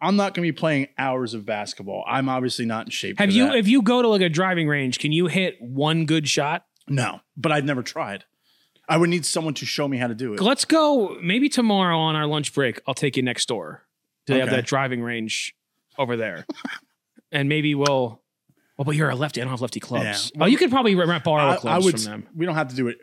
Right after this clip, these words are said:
Speaker 1: sooner than later, but I would
Speaker 2: No,
Speaker 1: wanna
Speaker 2: let's do it soon.
Speaker 1: <laughs> Let's do it soon.
Speaker 2: Yeah,
Speaker 1: All
Speaker 2: you,
Speaker 1: right.
Speaker 2: 'cause, dude, it's, you're gonna want to.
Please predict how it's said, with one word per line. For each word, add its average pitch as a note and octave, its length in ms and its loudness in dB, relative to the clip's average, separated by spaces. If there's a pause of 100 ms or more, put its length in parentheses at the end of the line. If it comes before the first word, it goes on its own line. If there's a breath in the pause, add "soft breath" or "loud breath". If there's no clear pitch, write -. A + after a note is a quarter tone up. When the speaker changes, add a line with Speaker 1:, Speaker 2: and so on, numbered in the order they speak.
(140)
Speaker 1:
sooner B2 260 -4
than G#2 140 -6
later, G#2 180 -6
but G#2+ 120 -8
I A2+ 80 -2
would C3 100 0
Speaker 2:
No, B3 80 6
Speaker 1:
wanna B3 80 4
Speaker 2:
let's B3 120 2
do B3 140 4
it A3 80 0
soon. D3+ 300 2 (100)
Speaker 1:
<laughs> - 120 -10
Let's D3 140 -6
do D3 140 0
it B2 100 -8
soon. C3 340 -2
Speaker 2:
Yeah, A#2+ 200 2
Speaker 1:
All G2+ 60 0
Speaker 2:
you, F3 80 4
Speaker 1:
right. F#3+ 80 -4
Speaker 2:
'cause, F#3 160 2
dude, F#3+ 160 2
it's, F3 160 -2
you're F3+ 160 2
gonna F3 160 4
want D3+ 340 0
to. A2+ 240 -4